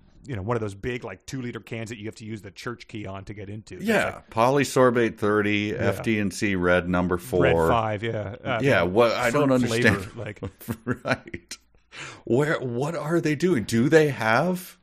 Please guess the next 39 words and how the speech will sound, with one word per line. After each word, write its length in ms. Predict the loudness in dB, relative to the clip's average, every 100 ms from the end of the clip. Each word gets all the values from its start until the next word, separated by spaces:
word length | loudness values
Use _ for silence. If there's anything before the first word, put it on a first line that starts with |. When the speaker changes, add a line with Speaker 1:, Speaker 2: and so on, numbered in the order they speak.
| _ _ _ _
Speaker 2:
uh, 220 | 4 6 6
uh, 160 | 2 0
they're 180 | 0 2
now 180 | 4 2
calling 300 | 4 2 2
it 120 | -4
corn 360 | -4 0 2 0
sugar, 500 | 0 0 2 0 0
right? 400 | -2 -2 -4 -10 -8
Speaker 1:
Oh, 160 | -4 -2
Speaker 2:
Uh, 160 | -4 -10 -10
Speaker 1:
I 100 | -8
don't 140 | -8
know, 140 | -8
sure. 320 | -10 -8 -8 -8 -4
Speaker 2:
<laughs> 100 | -2
Speaker 1:
Yeah. 280 | 2 2 2
Speaker 2:
Yes. 320 | -2 -6 -8 -4
Do 120 | 0
they 180 | 2 2
have 280 | 2 -2 2
that? 400 | 4 4 0 -4
Speaker 1:
Yeah, 140 | -4
processing 600 | -2 0 -2 -2 -4 -6 -6
facilities 600 | -6 -4 -4 -6 -8 -12
for, 380 | -12 -8 -4
uh, 260 | -4 -6 -10 -14 _ -20 -20 -18
industrial 540 | -14 -8 -6 -4 -4 -2
Speaker 2:
I, 40 |
I 20 |
don't 160 | 0 0
know. 60 | 0
Speaker 1:
sugaring. 400 | -2 -4 -6 -8
I 140 | -8
don't 140 | -8 -8 -6
know. 140 | -6 -6 _
<laughs> 120 | -6
Speaker 2:
Maybe 440 | 0 2 2 2 0
it's, 520 | -2 -8 -12 -14